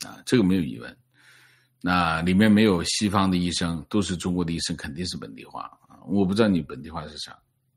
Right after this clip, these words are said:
情况。王晨不再担任院长，换成了吉训民。哦，我没有看到。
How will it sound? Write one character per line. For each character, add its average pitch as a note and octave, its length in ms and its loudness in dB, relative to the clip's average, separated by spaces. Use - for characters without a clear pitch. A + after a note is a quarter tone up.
情 B2+ 200 4
况。 C#3 220 8
王 G#2 200 6
晨 A2+ 220 2
不 B2 80 0
再 A#2+ 180 4
担 A#2 220 2
任 A2+ 140 4
院 A2+ 240 4
长， D#2 240 -6
换 A#2 240 0
成 G2 180 -2
了 F#2 140 0
吉 F#2+ 240 -6
训 G#2+ 200 0
民。 F2 160 0
哦， B2 140 2
我 G2+ 160 2
没 F2 120 0
有 G#2 100 0
看 F#2+ 240 -4
到。 F2+ 200 -4